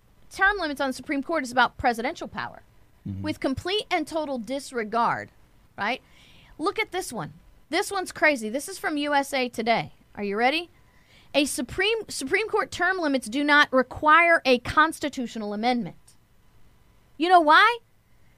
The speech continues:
Speaker 1: Because we're not changing the fact that they exist f-,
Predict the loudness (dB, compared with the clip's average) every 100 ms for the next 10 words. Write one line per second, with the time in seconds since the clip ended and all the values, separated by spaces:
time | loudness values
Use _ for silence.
0 | -2 0 2 -2 0 2 4 4 0 -6
1 | 0 0 0 -2 0 2 4 4 2 4
2 | 4 4 0 0 2 4 4 2 -2 2
3 | 2 2 -4